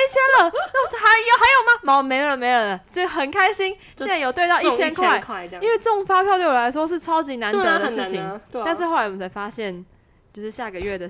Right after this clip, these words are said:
Speaker 1: 五号才能领，还是十号。
Speaker 2: 所以我们就，<laughs> 这个月还是没有办法用到那一千块。
Speaker 1: 对，所以平亚崩雷还是去买红萝卜吐司。
Speaker 2: 红萝卜吐司。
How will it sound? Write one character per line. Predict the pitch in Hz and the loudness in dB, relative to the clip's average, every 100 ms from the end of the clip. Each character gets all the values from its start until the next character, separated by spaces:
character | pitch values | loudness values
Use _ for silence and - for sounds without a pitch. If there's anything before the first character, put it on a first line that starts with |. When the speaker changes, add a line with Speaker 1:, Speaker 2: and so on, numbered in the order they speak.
| - | -14
Speaker 1:
五 | 175 165 | -14 -12
号 | 202 196 | -10 -12
才 | 190 | -12
能 | 170 175 | -16 -14
领， | 175 180 _ | -16 -18 _
还 | 185 | -10
是 | 220 | -6
十 | 226 339 165 | -6 -8 -10
号。 | 196 190 | -10 -2
Speaker 2:
所 | |
以 | 330 | 0
我 | |
们 | 240 | 2
就， | 233 - - - - - | 0 -6 -10 -16 -10 -10
<laughs> | - _ - 466 - | -10 _ -10 -8 -2
这 | 480 | 0
个 | 349 | 2
月 | 381 | 2
还 | - 285 | 2 0
是 | 330 | 2
没 | |
有 | 330 | 0
办 | 254 285 | 0 -2
法 | |
用 | 262 247 | -2 -4
到 | 262 | -4
那 | 254 | -4
一 | 254 | -6
千 | 240 214 | -6 -12
块。 | - 214 | -10 -6
Speaker 1:
对， | 247 240 | -4 -4
所 | 214 262 | -4 -8
以 | |
平 | 254 233 | -8 -4
亚 | 233 | -4
崩 | 220 220 214 | -2 -4 -4
雷 | 180 | -6
还 | 190 | -6
是 | 208 | -6
去 | 226 | -8
买 | 202 185 | -8 -8
红 | 180 | -6
萝 | 185 | -2
卜 | 254 | 0
吐 | 262 | 0
司。 | 277 | 0
Speaker 2:
红 | |
萝 | 240 | 0
卜 | |
吐 | |
司。 | 185 185 226 | -2 -6 -6